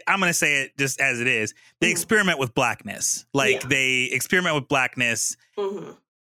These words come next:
Speaker 1: a-, and they use it.
Speaker 2: Mm-hmm.
Speaker 1: And then when they're done with it, they go, "Oh, just kidding. I'm back to my squeaky clean image." Like,
Speaker 2: Mm-hmm.
Speaker 1: we've seen it with Christina. We've seen it with Miley. We've seen it with Britney to an extent. Like,
Speaker 2: Mm-hmm.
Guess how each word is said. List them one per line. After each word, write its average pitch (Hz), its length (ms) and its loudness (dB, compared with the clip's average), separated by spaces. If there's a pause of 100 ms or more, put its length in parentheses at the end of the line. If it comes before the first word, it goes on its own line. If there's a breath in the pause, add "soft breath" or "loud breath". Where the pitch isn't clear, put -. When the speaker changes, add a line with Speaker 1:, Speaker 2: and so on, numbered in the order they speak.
Speaker 1:
a-, - 160 -6
and 139 120 0
they 127 120 2
use 131 500 2
it. 104 360 -2 (320)
Speaker 2:
Mm-hmm. 196 300 -8 (400)
Speaker 1:
And 156 140 2
then 151 140 2
when 139 100 2
they're 123 160 2
done 170 260 0
with 135 220 0
it, 107 360 0 (140)
they 131 220 0
go, 120 420 0 (100)
"Oh, 254 300 4
just 254 320 0
kidding. 233 400 2
I'm 202 140 2
back 208 240 2
to 220 120 0
my 214 160 4
squeaky 185 680 -2
clean 202 400 0
image." 170 540 0
Like, 123 280 0
Speaker 2:
Mm-hmm. 214 360 -4
Speaker 1:
we've 160 200 2
seen 175 260 2
it 170 80 -2
with 156 200 -2
Christina. 131 440 0
We've 123 200 2
seen 127 180 0
it 123 60 0
with 113 180 0
Miley. 107 400 2
We've 107 160 2
seen 113 180 -2
it 104 60 0
with 101 240 -4
Britney 107 320 -2
to 107 160 -4
an 98 80 -2
extent. 120 500 -2
Like, 110 240 0
Speaker 2:
Mm-hmm. 180 380 -4